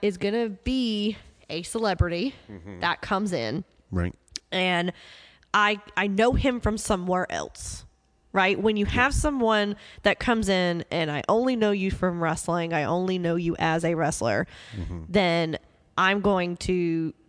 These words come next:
Speaker 1: it's gonna be hard for me to separate, you know, the wrestling from the person because it's so intertwined. But, like, when someone like Logan Paul comes in, it's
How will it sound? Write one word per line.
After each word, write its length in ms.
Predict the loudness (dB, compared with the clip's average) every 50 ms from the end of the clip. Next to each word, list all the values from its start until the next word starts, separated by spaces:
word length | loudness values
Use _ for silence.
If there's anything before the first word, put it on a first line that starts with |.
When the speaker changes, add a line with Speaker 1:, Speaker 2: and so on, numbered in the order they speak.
| _ -4
Speaker 1:
it's 120 | -4 0
gonna 200 | 0 2 2 2
be 100 | 2 2
hard 420 | 2 2 4 4 4 4 2 0 -2
for 100 | -2 -2
me 200 | 0 -2 -2 -2
to 200 | -2 0 0 0
separate, 880 | 2 2 2 4 4 4 2 2 0 -2 -2 -4 -6 -6 -8 -8 -8 -8 -12 -20 -20 _ _ _ _ _ _ _ -20 _ _
you 120 | -2 0
know, 360 | 2 2 2 2 2 0 -2 -4 -12 _ _
the 140 | 0 2 2
wrestling 380 | 2 2 0 0 -2 -4 -2
from 200 | -2 -2 -2 -2
the 80 | -2 -2
person 380 | -2 -2 -2 -4 -6 -6 -4 -2
because 320 | -2 0 2 2 0 0
it's 120 | -2 -4 0
so 180 | 2 2 2
intertwined. 520 | 2 0 -2 -2 -2 -2 0 -2 -2 -4 -6 -10 -16 -18 -20 -20 -20 -20 -2 2
But, 140 | 2 2 4
like, 280 | 4 2 2 0 -2 -6 -6
when 340 | -2 2 2 2 2 0
someone 260 | 0 0 0 0 2 0
like 200 | -2 -2 -2 0
Logan 240 | 0 0 0 0 -4 -6
Paul 260 | -2 0 0 0 0
comes 280 | 0 -2 -4 -4 -2 -2
in, 280 | -2 -2 -2 -4 -6 -6
it's 180 | -8 -8 -8